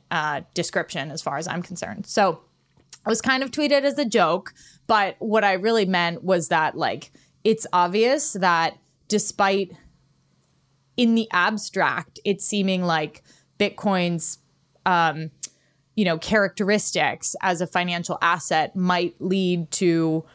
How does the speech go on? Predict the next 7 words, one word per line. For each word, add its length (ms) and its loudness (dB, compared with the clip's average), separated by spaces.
um, 500 0
better 640 2
outcomes. 960 0
In 180 4
reality, 540 2
what's 320 -2
happened 560 -2